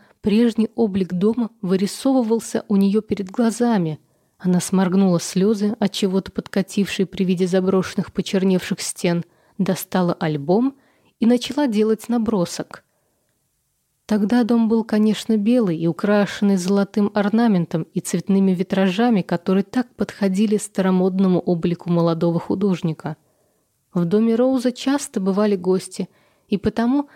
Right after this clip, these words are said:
двери редко закрывались, и только лёгкая занавеска прикрывала вход. А то всё-таки горы вокруг, и бывает так ветрено. Яркие огоньки, фонари и гирлянды —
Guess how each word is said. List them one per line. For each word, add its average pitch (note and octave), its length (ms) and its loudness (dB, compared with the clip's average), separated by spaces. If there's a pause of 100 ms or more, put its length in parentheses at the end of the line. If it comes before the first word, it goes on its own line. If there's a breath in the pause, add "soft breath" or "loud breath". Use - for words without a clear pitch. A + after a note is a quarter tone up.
(160 loud breath)
двери A3+ 380 2
редко C#4 340 -2
закрывались, F3 800 -2 (200 soft breath)
и E3 100 -2
только F#3+ 320 -2
лёгкая B3+ 500 0
занавеска G#3+ 640 0
прикрывала F#3+ 720 -2
вход. - 460 -6 (320)
А F3+ 100 -2
то F#3 260 -2
всё-таки B3+ 540 -2
горы F3 320 0
вокруг, F3 560 -2
и F3+ 40 -2
бывает F3 480 -2
так - 200 -6
ветрено. F3 640 0 (680)
Яркие G3+ 500 0
огоньки, G3+ 680 -2 (240 soft breath)
фонари G3 580 2
и A3 160 -2
гирлянды — F#3+ 680 0